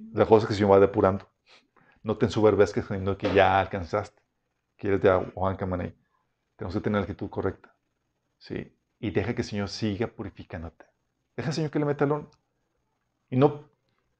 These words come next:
caigas en la falacia de creer que apartándote de esas lu-, situaciones de conflicto te vas a santificar. Porque,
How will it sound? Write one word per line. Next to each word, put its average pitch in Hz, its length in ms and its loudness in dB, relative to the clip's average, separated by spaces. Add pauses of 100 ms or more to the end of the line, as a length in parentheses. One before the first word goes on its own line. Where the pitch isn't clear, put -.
(400)
caigas 120 480 4
en 117 100 0
la 107 120 2
falacia 104 580 2
de 101 120 0
creer 101 500 0 (580)
que - 80 2
apartándote 113 880 -4
de 107 100 -12
esas 95 180 -6
lu-, - 260 -14 (260)
situaciones 98 440 -8
de 110 60 -8
conflicto - 440 -12
te - 80 -14
vas 80 120 -12
a 73 40 -14
santificar. - 480 -14
Porque, - 300 -18